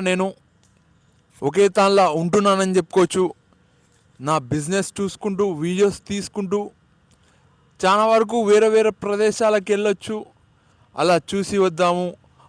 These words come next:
అలా దేవుడిని మొక్కి వద్దాము అని వెళ్తూ ఉంటారు. కానీ నేను వెళ్ళట్లేదు, కొద్దిగా పని అనేది ఎక్కువగా ఉందని చెప్పుకోవచ్చు.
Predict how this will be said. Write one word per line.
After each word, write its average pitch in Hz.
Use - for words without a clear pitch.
అలా 160
దేవుడిని 175
మొక్కి 165
వద్దాము 175
అని 196
వెళ్తూ 196
ఉంటారు. 214
కానీ 196
నేను 175
వెళ్ళట్లేదు, 190
కొద్దిగా 165
పని 175
అనేది 185
ఎక్కువగా 190
ఉందని 185
చెప్పుకోవచ్చు. 180